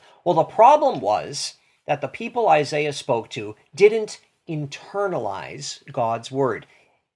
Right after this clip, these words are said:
They never changed their hearts. They didn't get the spiritual message, so their religion became formulaic,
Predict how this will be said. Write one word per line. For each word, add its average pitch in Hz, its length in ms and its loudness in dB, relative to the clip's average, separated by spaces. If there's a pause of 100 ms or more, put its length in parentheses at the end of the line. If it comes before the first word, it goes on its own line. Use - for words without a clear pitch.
They 147 100 -6
never 170 320 -4
changed 156 580 -8
their 123 160 -8
hearts. - 800 -10 (340)
They 165 80 -4
didn't 190 300 -6
get - 240 -6
the 135 80 -12
spiritual - 960 -6
message, 98 640 -10
so 156 240 -6
their 139 160 -2
religion 160 480 -6
became 147 420 -8
formulaic, 113 680 -8